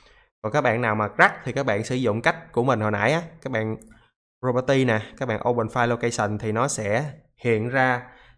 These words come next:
cái chỗ mà chúng ta cài game thôi. Rất là đơn giản các bạn. Rồi, sau khi mà chúng ta copy cái file nén hồi nãy á, cái file mod hồi nãy mà mình mới tải về á, thì chúng ta sẽ vào phần mod.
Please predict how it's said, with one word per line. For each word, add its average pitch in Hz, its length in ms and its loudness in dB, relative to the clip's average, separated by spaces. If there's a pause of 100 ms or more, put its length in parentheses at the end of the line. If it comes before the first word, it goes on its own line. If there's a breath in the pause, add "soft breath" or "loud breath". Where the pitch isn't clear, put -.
(140)
cái 156 140 -2
chỗ 110 400 2
mà 123 140 0
chúng 131 240 -6
ta 117 420 2
cài 107 220 -4
game 117 240 0
thôi. 123 240 2 (600)
Rất - 120 -10
là 127 40 -6
đơn 123 200 0
giản 104 220 -2
các 147 100 -2
bạn. 107 260 0 (280 loud breath)
Rồi, 127 140 6 (520 loud breath)
sau 160 260 0
khi 160 120 2
mà 143 120 2
chúng 151 220 -2
ta 135 180 4 (420)
copy 165 360 4
cái 160 200 0
file 139 240 0
nén 147 260 0
hồi 127 140 0
nãy 104 220 2
á, 165 140 2
cái 165 80 -4
file 127 200 0
mod 143 180 4
hồi 123 120 -2
nãy 110 140 2
mà 139 80 0
mình 110 140 0
mới 131 140 4
tải 123 180 4
về 117 220 6
á, 131 140 4 (180)
thì 117 100 -12
chúng 135 160 -6
ta 123 200 0
sẽ 120 160 -2
vào 110 200 0
phần 107 220 -4
mod. 131 200 2